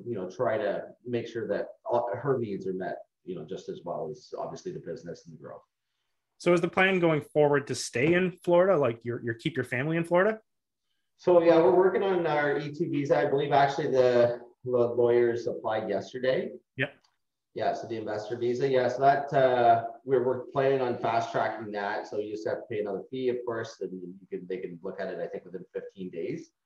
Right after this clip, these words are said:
Speaker 2: Yep.
Speaker 1: Um, yeah, so hopefully, you know, hopefully that all pans out, and then we'll, you know, we'll make, uh,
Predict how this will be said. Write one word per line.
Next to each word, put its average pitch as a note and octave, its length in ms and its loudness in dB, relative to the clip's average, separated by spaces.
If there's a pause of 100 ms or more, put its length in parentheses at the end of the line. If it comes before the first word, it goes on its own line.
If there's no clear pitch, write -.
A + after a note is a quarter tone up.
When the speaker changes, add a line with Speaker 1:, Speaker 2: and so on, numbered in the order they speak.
(120)
Speaker 2:
Yep. C#3+ 260 -6
Speaker 1:
Um, G#2+ 720 -6
yeah, C#3 260 2
so C#3+ 140 0
hopefully, A#2 580 -2
you A2+ 120 -8
know, A2 60 -8 (100)
hopefully G#2+ 260 -6
that G#2 160 -2
all G#2+ 180 -2
pans A2 300 -6
out, A#2+ 300 0
and A2 120 -8
then G#2+ 200 -6
we'll, G2+ 340 2 (440)
you A2+ 100 -8
know, G#2 100 -4
we'll A2 160 -4
make, A#2 480 -2
uh, G2+ 520 0